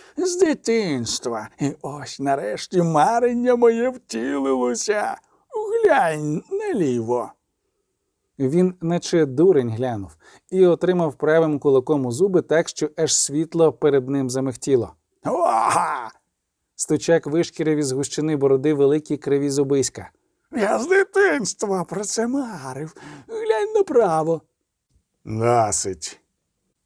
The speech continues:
Пролунав звідкись із глибини печери голосний звучний наказ.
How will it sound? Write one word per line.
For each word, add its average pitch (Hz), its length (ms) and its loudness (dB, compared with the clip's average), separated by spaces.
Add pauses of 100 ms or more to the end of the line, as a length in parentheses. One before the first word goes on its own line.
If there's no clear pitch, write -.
(580)
Пролунав 143 800 0 (140)
звідкись 170 680 -2
із 151 160 0
глибини 147 440 0
печери 190 500 2 (600)
голосний 175 720 2
звучний 151 480 -2
наказ. 143 520 -4